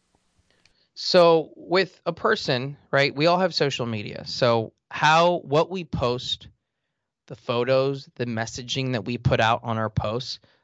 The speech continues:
that's our personal brand, right? It's, it's what we believe in.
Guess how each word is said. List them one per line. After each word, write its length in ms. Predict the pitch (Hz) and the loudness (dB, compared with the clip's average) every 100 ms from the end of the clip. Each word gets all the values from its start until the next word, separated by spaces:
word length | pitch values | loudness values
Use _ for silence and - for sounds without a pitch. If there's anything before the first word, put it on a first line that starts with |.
| _ - | _ -2
that's 220 | 190 - | -2 0
our 120 | 190 | -4
personal 520 | - 165 - 135 127 | 0 0 0 -2 -2
brand, 420 | 117 117 82 80 - - | 0 -4 -4 -12 -18 -2
right? 240 | 131 139 - | -2 -2 -6
It's, 220 | 139 - | -8 -4
it's 200 | 143 - | -6 -2
what 200 | 143 147 | 0 0
we 160 | 170 160 | -2 -4
believe 440 | 139 135 139 123 | -4 -4 -4 -2
in. 340 | 135 127 127 | 0 0 -2